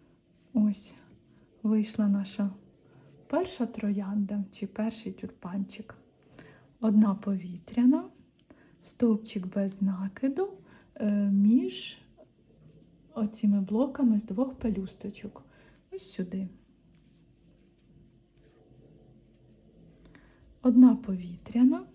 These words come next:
в'яжемо наступний бутон, е, шість стовпчиків без накиду в, е, арку з двох повітряних петель між, е,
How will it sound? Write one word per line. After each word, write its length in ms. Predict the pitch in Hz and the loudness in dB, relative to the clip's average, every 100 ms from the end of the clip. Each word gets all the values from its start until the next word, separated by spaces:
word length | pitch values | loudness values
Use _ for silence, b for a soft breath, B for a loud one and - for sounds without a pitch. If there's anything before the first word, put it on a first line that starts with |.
| - B B B 208 | -20 B B B 0
в'яжемо 560 | 214 208 202 202 190 | 2 2 0 -2 0
наступний 760 | 190 196 - - 196 190 233 240 | 0 -2 -6 -10 -8 -4 0 0
бутон, 560 | 240 285 - 302 339 349 B B B 214 | -2 -6 -6 -6 -6 -10 B B B -2
е, 200 | 214 202 | -2 -2
шість 360 | - 208 - | 0 0 0
стовпчиків 840 | - - 190 196 - 190 - 196 185 | -8 -4 -4 -4 -12 -12 -8 -6 -4
без 300 | 202 196 - | -4 -2 -2
накиду 720 | 190 190 196 - 277 330 415 B B B - | -2 -4 -8 -6 -6 -6 -8 B B B -6
в, 340 | 185 208 349 - - - _ - | -4 -2 -2 -4 -14 -20 _ -6
е, 260 | 220 208 202 | -2 0 -2
арку 400 | 196 220 - 226 | -4 -4 -4 -6
з 60 | 190 | -6
двох 320 | 190 226 220 | -4 -6 -4
повітряних 600 | 202 196 196 - 190 196 | -4 -4 -4 -4 -4 -6
петель 480 | - 190 - 269 381 370 B B - | -8 -10 -4 -2 -2 -4 B B 0
між, 520 | 202 262 - - - | 4 2 0 -8 -2
е, 500 | 262 254 254 247 | 2 4 4 2